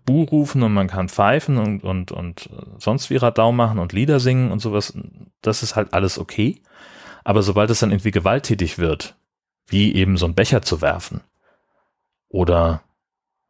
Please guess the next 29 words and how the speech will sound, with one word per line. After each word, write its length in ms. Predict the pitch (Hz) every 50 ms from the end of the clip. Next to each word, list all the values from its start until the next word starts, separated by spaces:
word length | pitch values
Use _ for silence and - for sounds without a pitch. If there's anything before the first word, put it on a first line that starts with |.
| _ _
was 260 | - 78 80 - -
in 120 | - 85 87
Kiel 280 | - - 107 107 117
mal 200 | 113 107 101 101
passiert 480 | 95 - 104 92 - - 107 104 92 -
ist, 300 | 95 90 - - - -
äh, 240 | 92 95 92 90 87 90 - -
im 200 | 92 92 90 85
vergangenen 540 | - - 95 - 90 95 104 107 101 95
Jahr, 320 | 92 92 87 90 90 90 - - - - - - - -
ähm, 240 | 85 87 87 87 87
dass 220 | 90 85 - -
auf 240 | - 90 87 - -
einer 120 | 95 -
A-F-D-Veranstaltung, 1300 | 76 87 90 - - 90 92 90 - 104 87 87 92 90 - - 95 90 87 - 95 87 87 87 87 -
äh, 120 | - 87
jemand, 640 | 87 87 - 95 90 90 90 90 87 - - - - -
äh, 160 | 92 87 87 85
Beatrix 460 | - 90 90 92 90 - - 95 - -
von 160 | - 95 82
Storch 460 | - - - 78 85 98 98 104 117
eine 200 | 90 92 92 92
Torte 300 | - 107 113 123 123 -
ins 220 | 76 80 - -
Gesicht 280 | - 80 82 82 - -
geknallt 460 | - 80 - - 78 76 - - -
hat. 160 | - - - - - - - - - - - - - - _ _ _ _ _ _ _ _ _ _ _ _ _ _ - - - - - - - - - - - - - - - - _ _ _ _ _ _ _ _ _ _ _ _ _ _ _ _ _ _ _
Das 200 | - 95 - -
ist 340 | 123 127 - - - -